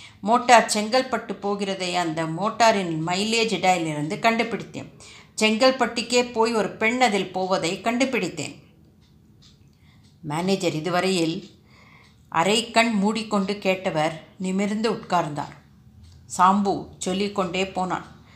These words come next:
"பதினேழு வருஷமாக என்னை முட்டாள் என்று சொல்லிக்கொண்டு வந்திருக்கிறீர்கள். இப்போது தெரிகிறதா யார் முட்டாள் என்று?" "மிஸ்டர் சாம்பு,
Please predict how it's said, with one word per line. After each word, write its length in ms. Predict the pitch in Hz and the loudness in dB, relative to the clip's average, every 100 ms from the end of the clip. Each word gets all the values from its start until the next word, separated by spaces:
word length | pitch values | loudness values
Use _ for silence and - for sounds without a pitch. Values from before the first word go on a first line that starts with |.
| - | -12
"பதினேழு 580 | - 180 208 240 220 202 | -6 -2 2 4 6 4
வருஷமாக 600 | 180 185 220 208 196 220 | 2 2 2 6 6 4
என்னை 320 | 226 185 185 170 | 0 0 -2 -2
முட்டாள் 540 | 175 175 226 214 240 | -6 0 8 8 8
என்று 240 | 220 196 | 4 0
சொல்லிக்கொண்டு 600 | 190 190 190 202 196 190 180 | -2 -2 -4 -4 -4 -2 -4
வந்திருக்கிறீர்கள். 960 | 170 175 185 165 160 147 147 156 196 - - - | -4 -4 -6 -6 -6 -4 -4 -4 -6 -12 -18 -6
இப்போது 440 | 214 - 254 254 240 | -6 6 8 8 2
தெரிகிறதா 640 | 220 233 247 220 185 175 | 0 0 0 4 6 6
யார் 260 | 170 196 208 | 6 4 4
முட்டாள் 400 | 190 190 214 202 | 0 2 2 2
என்று?" 460 | 190 190 269 359 - - - - - - - - - - - - - - | 0 0 0 0 -8 -18 -20 -20 -20 -20 -20 -20 -20 -20 -18 -18 -18 -10
"மிஸ்டர் 280 | 151 - 175 - | -6 -2 -2 2
சாம்பு, 420 | 170 180 175 151 | 2 2 -2 -4